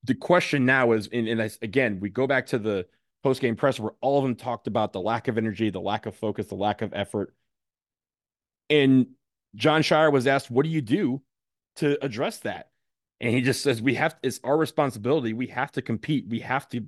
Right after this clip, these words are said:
go back to, you know, take responsibility, coaches, players, everybody, and get back to work. You have to put the work in." And for me, that has been what's missing. The fact that we s-, we have slow starts in every single game, the fact that it feels like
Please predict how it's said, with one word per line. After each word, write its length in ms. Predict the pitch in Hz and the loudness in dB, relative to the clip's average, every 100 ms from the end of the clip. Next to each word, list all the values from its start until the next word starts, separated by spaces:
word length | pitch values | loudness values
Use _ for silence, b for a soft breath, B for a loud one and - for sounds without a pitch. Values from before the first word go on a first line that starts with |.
| - | -6
go 120 | 120 107 | -2 0
back 260 | 127 120 | 0 0
to, 100 | 107 | -6
you 120 | 135 113 | -4 -4
know, 180 | 92 - _ _ _ | -6 -12 _ _ _
take 200 | 143 147 | 0 2
responsibility, 840 | 135 - 131 127 104 123 131 143 131 | 0 2 0 0 0 2 4 2 2
coaches, 420 | - 127 127 117 | -2 -4 -6 -12
players, 560 | - 127 127 127 127 - | -4 0 2 0 -4 -4
everybody, 560 | 127 120 110 104 104 b b - | -2 -2 -2 -2 -6 b b -4
and 180 | 131 | -2
get 220 | 98 143 117 | 0 -2 -2
back 220 | 123 - | -6 -4
to 100 | 110 | -4
work. 340 | 113 139 - | 0 0 -2
You 100 | 107 | -8
have 220 | - 123 - | -4 -4 -4
to 100 | 123 | -10
put 180 | 120 | -6
the 80 | 117 | -2
work 260 | 110 143 - | 0 0 -2
in." 160 | 67 - _ _ _ _ _ _ _ _ 143 | -10 -16 _ _ _ _ _ _ _ _ 2
And 300 | 131 127 120 _ _ | 4 2 -2 _ _
for 120 | 151 | 2
me, 520 | 135 151 175 127 131 - _ _ _ _ _ _ _ _ _ - | 4 4 2 0 -4 -12 _ _ _ _ _ _ _ _ _ -6
that 240 | 117 151 | 0 2
has 120 | 143 | 2
been 220 | 113 135 120 | 0 -2 0
what's 200 | 110 117 | -4 -4
missing. 400 | 117 - 98 95 | -6 -4 -6 -8
The 120 | 95 | -10
fact 320 | - 131 139 | -4 -4 0
that 80 | 117 | 0
we 140 | 113 | 0
s-, 340 | 110 - 107 - | -2 -6 -10 -4
we 160 | 117 | -2
have 160 | 113 101 | 0 -2
slow 220 | - 117 | 2 0
starts 320 | - 110 101 | 2 0 0
in 80 | 98 | -4
every 180 | 98 101 | -4 -4
single 300 | - 101 98 | -6 -6 -4
game, 260 | 98 95 90 | -4 -4 -4
the 80 | |
fact 280 | - 123 - | -4 -4 -2
that 100 | 107 | -2
it 80 | 87 | -2
feels 280 | - 120 113 | 2 4 4
like 220 | 104 | 0